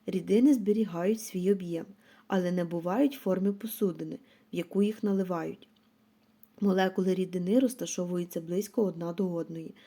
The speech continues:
тому густина рідин набагато більша за густину газів, за нормального тиску. Властивості рідини в усіх напрямках однакові.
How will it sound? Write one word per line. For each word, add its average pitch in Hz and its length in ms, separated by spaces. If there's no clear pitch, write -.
тому 196 260
густина 180 540
рідин 180 400
набагато 170 520
більша 196 380
за 208 120
густину 170 480
газів, 165 440
за 175 100
нормального 185 560
тиску. - 460
Властивості 190 680
рідини 175 580
в 180 40
усіх 240 440
напрямках 180 600
однакові. 175 580